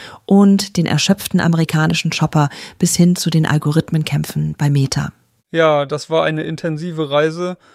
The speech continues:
Speaker 2: durch die aktuelle Marktanalyse. Eines wird deutlich, die alten Gewissheiten wackeln gewaltig, egal ob es um Immobilien, Industriestandorte oder digitale Netzwerke geht.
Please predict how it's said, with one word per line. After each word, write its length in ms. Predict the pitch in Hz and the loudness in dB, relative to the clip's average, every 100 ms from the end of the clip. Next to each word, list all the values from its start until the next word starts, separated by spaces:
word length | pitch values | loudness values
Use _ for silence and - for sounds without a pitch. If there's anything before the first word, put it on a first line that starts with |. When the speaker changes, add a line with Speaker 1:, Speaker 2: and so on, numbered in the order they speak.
| _ - | _ -10
Speaker 2:
durch 200 | 156 - | -8 -6
die 180 | 165 | -6
aktuelle 440 | 156 160 - 156 160 | -6 -6 -6 -4 -4
Marktanalyse. 1040 | 151 170 - 143 147 143 139 135 139 139 _ _ _ _ _ | -2 -2 -4 -8 -6 -6 -8 -8 -10 -12 _ _ _ _ _
Eines 440 | 165 175 175 160 | -4 -2 -4 -6
wird 220 | 156 147 160 | -6 -6 0
deutlich, 580 | 165 175 - 139 135 _ _ _ - | 0 0 -4 -10 -10 _ _ _ -6
die 100 | 151 | -2
alten 280 | 175 190 | -2 -2
Gewissheiten 840 | 165 156 165 185 180 160 - 156 143 | -8 -6 -8 -6 -2 -2 -4 -6 -2
wackeln 380 | 170 - 151 | -2 -2 -6
gewaltig, 640 | 143 139 143 143 143 143 _ _ _ _ | -4 0 0 0 -8 -12 _ _ _ _
egal 580 | - 147 156 165 175 185 | -10 -2 0 2 2 -2
ob 240 | - 147 156 | -6 -8 -8
es 160 | 143 | -8
um 200 | 160 156 | -8 -8
Immobilien, 920 | - 151 147 160 190 175 156 165 175 - _ _ - | -6 -6 -6 -4 -2 -2 -2 -4 -8 -16 _ _ -12
Industriestandorte 1400 | 165 156 151 - 208 226 - 160 151 143 156 156 175 185 _ _ _ | -6 -4 -6 -6 -8 -4 -2 -4 -4 -4 -4 -4 -6 -8 _ _ _
oder 260 | 170 160 156 | -4 0 0
digitale 580 | 151 156 156 - 156 160 | -2 -8 -8 -4 -2 -2
Netzwerke 680 | 175 190 - 147 143 151 | -4 -6 -6 -4 -4 -6
geht. 320 | 139 143 135 | -8 -8 -10